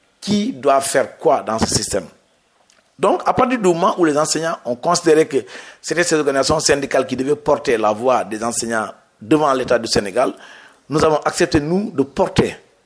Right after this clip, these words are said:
ce fardeau. Nous l'assumons et nous continuerons à l'assumer. Ce qui reste, c'est que quand arrivera, quand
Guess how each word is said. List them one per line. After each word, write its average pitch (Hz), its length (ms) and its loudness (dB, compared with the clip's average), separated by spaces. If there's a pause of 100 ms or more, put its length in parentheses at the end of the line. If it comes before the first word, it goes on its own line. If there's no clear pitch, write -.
(240)
ce - 160 -8
fardeau. 98 420 -4
Nous 170 100 0
l'assumons 202 560 0 (400)
et 143 60 -10
nous 151 100 -4
continuerons 156 540 -4
à 113 80 -2
l'assumer. 107 380 -4 (380)
Ce - 120 0
qui 185 180 2
reste, 330 340 2 (520)
c'est - 160 -14
que - 100 -12
quand 269 340 0
arrivera, 127 640 0 (500)
quand 214 140 -2